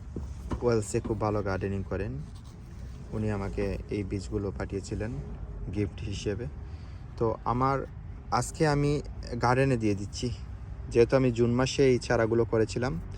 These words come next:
এই একটা আমি ইতিমধ্যে দিয়ে দিছি। তো আজকে হচ্ছে গিয়ে জুলাই মাসের তিন তারিখ, এই জন্যই বলছি এখানে তিনটি গাছ দেবো ইনশাআল্লাহ। এক সপ্তাহের মধ্যে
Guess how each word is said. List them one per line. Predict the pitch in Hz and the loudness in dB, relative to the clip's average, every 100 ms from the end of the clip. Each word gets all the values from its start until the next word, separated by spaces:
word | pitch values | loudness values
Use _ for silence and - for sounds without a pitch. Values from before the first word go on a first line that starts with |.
| - | -2
এই | 120 | 4
একটা | 120 - | 6 6
আমি | 139 135 | 6 6
ইতিমধ্যে | 127 131 123 | 4 4 6
দিয়ে | 107 110 101 | 6 6 6
দিছি। | 98 - 101 - - - - - - | 2 -4 -6 -8 -10 -10 -10 -10 -8
তো | - | -2
আজকে | 107 117 - 165 | 4 4 6 6
হচ্ছে | 165 - 175 | 8 6 4
গিয়ে | 156 156 | 8 8
জুলাই | 139 131 135 | 10 8 8
মাসের | 147 165 - | 6 2 2
তিন | 131 | 4
তারিখ, | 123 131 175 - - - - - - | 6 8 6 2 -10 -10 -10 -8 2
এই | 117 | 6
জন্যই | 135 160 156 | 8 8 8
বলছি | 147 143 - 214 - - - - - - - - - | 8 6 2 0 -2 -6 -6 -6 -6 -8 -8 -8 -6
এখানে | 117 151 151 | 0 2 2
তিনটি | - 160 151 | 4 4 6
গাছ | 117 101 - | 6 4 4
দেবো | 101 | 2
ইনশাআল্লাহ। | 104 101 - 95 95 131 - - - - - - - - - - - | 2 0 2 2 2 0 0 -2 0 0 0 0 0 0 -2 -2 0
এক | 120 | 2
সপ্তাহের | - 143 - 139 139 143 143 131 | 4 4 4 4 6 6 6 4
মধ্যে | 123 123 117 | 4 2 6